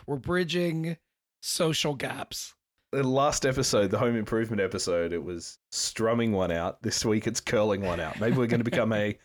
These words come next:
Speaker 1: <laughs>
Speaker 2: verb one out podcast from
Speaker 1: Right.
Speaker 2: here on out.
Speaker 1: People are learning all sorts of stuff by listening to our nonsense.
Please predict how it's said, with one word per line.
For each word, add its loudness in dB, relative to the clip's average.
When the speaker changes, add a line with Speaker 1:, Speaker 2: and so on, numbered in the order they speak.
Speaker 1:
<laughs> -20
Speaker 2:
verb 4
one 2
out -2
podcast 0
from 0
Speaker 1:
Right. 0
Speaker 2:
here 0
on 0
out. -8
Speaker 1:
People -4
are -4
learning -4
all 0
sorts -6
of -8
stuff -8
by -8
listening -8
to -8
our -8
nonsense. -6